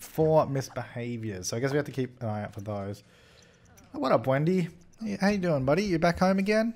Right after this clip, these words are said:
You going over there now? All right, see ya. I mean, cats just do whatever the hell I want, and they'll come back for food. So that's fine. Um, I think maybe I, <sighs> I should probably do more writing, 'cause I, I should, uh, that's usually a pretty good way to go. Okay, can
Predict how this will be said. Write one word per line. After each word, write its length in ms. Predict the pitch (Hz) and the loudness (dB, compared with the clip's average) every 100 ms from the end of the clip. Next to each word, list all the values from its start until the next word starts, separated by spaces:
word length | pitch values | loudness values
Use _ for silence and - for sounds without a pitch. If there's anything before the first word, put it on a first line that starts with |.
| - _ _ - | -10 _ _ -10
You 80 | 175 | -6
going 200 | 185 185 | -4 -2
over 140 | 185 | -2
there 180 | 190 196 | 0 0
now? 240 | 202 214 185 | -2 -2 -2
All 60 | |
right, 220 | 160 180 | -2 -2
see 180 | 165 165 | -4 -4
ya. 140 | 147 151 - _ - | -4 -6 -12 _ -12
I 60 | 143 | -8
mean, 160 | 131 | -6
cats 280 | 123 190 170 | 0 0 0
just 160 | 139 117 | -6 -2
do 100 | 131 | 2
whatever 200 | 120 110 | 4 4
the 80 | 110 | 6
hell 140 | 113 | 6
I 120 | 98 | 4
want, 280 | 98 104 95 | 2 2 0
and 140 | 101 | -2
they'll 120 | 110 101 | -2 -2
come 140 | 113 | -2
back 120 | 104 | -2
for 100 | - | -4
food. 300 | 95 117 104 - - - - | -4 -2 -2 -6 -16 -16 -4
So 120 | - | 2
that's 120 | 269 | 2
fine. 280 | - 185 170 - - | 6 6 6 0 -4
Um, 440 | 170 180 180 175 175 - _ _ _ - - - - _ _ | 2 4 4 0 -6 -18 _ _ _ -20 -20 -20 -20 _ _
I 120 | - 185 | 0 2
think 200 | 294 269 | 2 4
maybe 260 | 185 190 | 4 6
I, 60 | 185 - - - | 2 0 -4 -4
<sighs> 60 | - | -6
I 60 | |
should 140 | 151 190 | -4 4
probably 160 | 285 | 4
do 100 | 240 | 6
more 160 | 170 139 | 6 8
writing, 420 | 117 120 113 113 | 8 6 6 2
'cause 140 | 120 | 0
I, 300 | 123 135 147 - - - - _ _ _ _ _ _ - | 0 0 -2 -6 -18 -20 -20 _ _ _ _ _ _ -2
I 160 | 135 | 0
should, 340 | 135 156 143 139 | 0 -2 0 4
uh, 380 | 143 139 135 120 | 8 8 6 4
that's 180 | 139 147 | 0 -2
usually 220 | 139 127 | -2 -2
a 40 | |
pretty 160 | 110 107 | -2 -4
good 120 | 101 | -2
way 80 | 101 | -2
to 60 | 101 | -4
go. 80 | |
Okay, 220 | 98 | -8
can 20 | - | -8